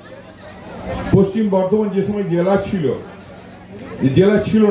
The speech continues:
না, সেই সময় আমাদেরকে বর্ধমানে যেতে হতো। বাংলার মাননীয় মুখ্যমন্ত্রী মমতা বন্দ্যোপাধ্যায় প্রথমত আমাদেরকে জেলা দিয়েছেন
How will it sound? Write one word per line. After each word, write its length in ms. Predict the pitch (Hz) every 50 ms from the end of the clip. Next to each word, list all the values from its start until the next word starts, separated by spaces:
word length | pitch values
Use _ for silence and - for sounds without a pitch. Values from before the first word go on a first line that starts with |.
| 180 160
না, 60 | 151 160 - - - - - - - - - - - - - - - - - - - - - -
সেই 200 | 202 220 226 190 -
সময় 320 | 247 233 214 180 147 127 - - - - - - - - - - - - - - - - - - - - - - - 151
আমাদেরকে 340 | 180 202 208 214 208 220 214 180 151 170
বর্ধমানে 520 | 180 185 185 - 196 214 226 233 226 226 220 190
যেতে 180 | 180 175 185 170 135
হতো। 200 | 123 107 - - - - - - - - - - - - - - - - - - 175 117
বাংলার 320 | 151 165 185 202 208 208 202 185
মাননীয় 300 | 180 185 196 202 202 196 190
মুখ্যমন্ত্রী 440 | 180 - - 202 202 202 190 190 202 180
মমতা 280 | 165 160 165 165 196 185 156 156
বন্দ্যোপাধ্যায় 640 | 156 160 165 165 180 175 156 - 135 - - - - - - - - - - - - - - - - - - - - - -
প্রথমত 420 | 147 165 170 202 220 226 226 - 233 220 208
আমাদেরকে 340 | 208 208 202 214 - 226 226 196 160 170
জেলা 200 | 185 190 190 196 196
দিয়েছেন 320 | 208 208 185 - 208 208